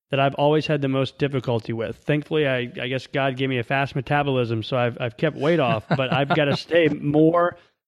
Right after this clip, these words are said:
Speaker 1: more active and more productive so I can continue to do the things I wanna do for a long, long time. Uh, the firm,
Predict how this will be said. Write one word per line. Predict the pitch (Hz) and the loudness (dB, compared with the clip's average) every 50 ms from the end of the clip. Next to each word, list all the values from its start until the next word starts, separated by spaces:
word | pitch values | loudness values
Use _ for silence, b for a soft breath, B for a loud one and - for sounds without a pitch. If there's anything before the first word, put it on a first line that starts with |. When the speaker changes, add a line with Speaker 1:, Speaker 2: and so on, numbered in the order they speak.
| _ - | _ -6
Speaker 1:
more | 139 147 170 196 208 190 | 0 4 6 6 6 6
active | 175 165 160 151 - - 160 147 147 139 156 | 4 4 2 0 -2 0 0 0 0 0 -4
and | - 131 131 135 | -4 -2 0 0
more | 135 139 147 147 | 2 2 2 2
productive | 143 - 147 131 139 135 131 - - 131 117 107 | 2 0 0 0 0 0 -2 -2 -6 -6 -6 -4
so | - 131 127 | -4 -2 0
I | 127 131 | 0 0
can | - - 143 117 | -2 -4 -8 -4
continue | - 143 127 - - 147 143 135 123 | -2 -4 -4 -2 -2 -2 -2 -2 -4
to | 120 120 | -4 -4
do | 120 123 127 120 | -2 -2 -2 -2
the | 120 117 | -4 -6
things | - 139 135 127 117 123 | -4 -4 -2 -2 -2 -2
I | 120 123 | -2 0
wanna | 127 123 123 120 110 | 0 0 0 0 0
do | 117 123 123 120 110 | 0 2 2 0 0
for | - 123 | -2 -4
a | 113 110 | -4 -2
long, | 113 120 123 123 120 123 | -2 -2 -2 -2 -2 -2
long | 123 117 117 110 | -2 -2 -4 -4
time. | - 135 131 131 131 147 160 - b b b b b b _ _ _ _ | -4 -4 -4 -2 -4 -4 -6 -8 b b b b b b _ _ _ _
Uh, | 135 135 127 120 | -2 -2 0 0
the | 139 139 | 0 -2
firm, | - - 170 180 185 151 120 127 | 0 0 0 0 0 0 -4 -6